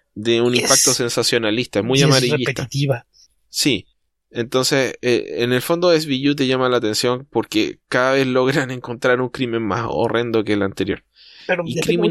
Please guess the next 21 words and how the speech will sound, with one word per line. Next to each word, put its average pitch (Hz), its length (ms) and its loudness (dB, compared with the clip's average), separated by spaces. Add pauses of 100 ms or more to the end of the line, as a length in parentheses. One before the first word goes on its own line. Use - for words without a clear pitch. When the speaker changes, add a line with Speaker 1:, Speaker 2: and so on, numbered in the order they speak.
Speaker 1:
Criminal 160 80 8
Speaker 2:
del 156 80 2
morbo. 165 200 6
Speaker 1:
Intent 160 280 -2 (460)
era, 175 280 0
era, 190 260 2
es 202 60 2
un 208 200 -6
de-, 190 220 2
el 139 240 0
Robert 175 260 2
Goren, 180 380 -2
bajándole 170 640 -2
un 160 80 -2
par 165 200 0
de 160 140 0
peldaños, 147 600 0
es 165 40 0
un 151 60 -2
detective 143 500 0
que 139 260 0